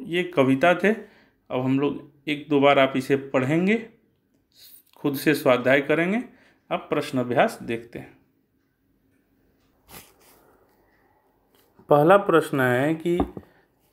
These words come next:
तुम्हें किसी न किसी बात पर रूठने के मौके तो मिलते ही होंगे, अगर इसका क है,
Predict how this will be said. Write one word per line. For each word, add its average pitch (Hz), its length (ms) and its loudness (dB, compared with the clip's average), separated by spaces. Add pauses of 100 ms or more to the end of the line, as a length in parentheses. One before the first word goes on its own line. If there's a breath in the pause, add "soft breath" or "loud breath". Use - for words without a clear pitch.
तुम्हें 185 420 6
किसी 196 300 2
न 214 140 4
किसी 190 380 0
बात 170 360 6
पर 175 140 6
रूठने 156 400 0
के 180 160 0
मौके 151 400 2
तो 185 180 2
मिलते 135 380 2
ही 175 200 6
होंगे, 120 320 2
अगर 175 360 2 (840)
इसका 175 400 0 (120)
क 180 280 8
है, 135 340 2